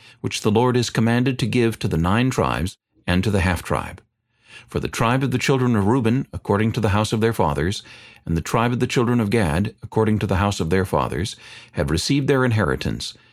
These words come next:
and the half-tribe of Manasseh has received its inheritance. The two tribes and the half-tribe have received their inheritance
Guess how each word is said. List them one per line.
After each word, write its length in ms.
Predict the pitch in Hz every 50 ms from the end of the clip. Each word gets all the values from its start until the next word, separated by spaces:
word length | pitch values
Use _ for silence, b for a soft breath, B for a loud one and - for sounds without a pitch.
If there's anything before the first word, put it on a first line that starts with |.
| b b b
and 220 | b - 85 101 110
the 60 | 107
half-tribe 540 | 98 104 104 101 - - 120 110 104 104 110
of 100 | 110 101
Manasseh 480 | 107 104 107 107 107 101 - - 73
has 220 | 82 92 98 95 98
received 420 | 101 92 - - 113 107 95 - -
its 200 | 123 127 - -
inheritance. 640 | 104 92 80 67 60 52 - - - 80 - - _ b b b b b b b b b b b b
The 80 | - -
two 200 | - - 123 131
tribes 500 | - - 131 120 117 127 131 120 - - -
and 140 | 120 110
the 40 | 107
half-tribe 640 | 98 104 104 104 - - - 64 58 58 71 - - B B B B B
have 180 | B 98 80 82
received 380 | 85 85 - - 135 131 -
their 160 | 135 135 127 123
inheritance 600 | 117 110 107 95 80 71 - 76 76 92 -